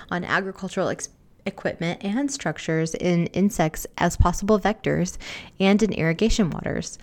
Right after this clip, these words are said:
The notions of biodiversity and evolution of plant pathogens are based almost entirely on collections from cultivated host plants,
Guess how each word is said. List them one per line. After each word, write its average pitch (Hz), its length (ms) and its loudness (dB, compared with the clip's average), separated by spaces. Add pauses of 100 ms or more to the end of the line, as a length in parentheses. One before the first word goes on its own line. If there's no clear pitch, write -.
(280)
The 196 100 0
notions 202 420 2
of 190 100 -2
biodiversity 196 680 0
and - 140 2
evolution 170 460 2
of 165 80 -2
plant 202 260 2
pathogens 170 600 -2
are 180 100 0
based 170 300 0
almost 190 320 0
entirely 220 520 0
on 196 120 0
collections 170 480 0
from 180 140 -2
cultivated 165 560 -2
host 151 320 -4
plants, - 600 -4